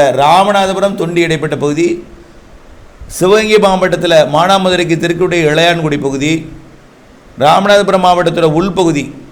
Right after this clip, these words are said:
அதாவது இந்த கமுதி, பரமக்குடி இந்த பகுதி,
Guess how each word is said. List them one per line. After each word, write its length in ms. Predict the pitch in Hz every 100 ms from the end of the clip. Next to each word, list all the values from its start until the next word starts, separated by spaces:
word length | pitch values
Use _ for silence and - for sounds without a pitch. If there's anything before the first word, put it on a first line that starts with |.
| - - - 127
அதாவது 360 | 170 175 170 139 - - - - - - - - - - - - - - -
இந்த 140 | 127 135 123 127
கமுதி, 380 | 143 160 175 185 185 185 151
பரமக்குடி 480 | 156 175 175 165 165
இந்த 140 | 139 143 143
பகுதி, 260 | 135 143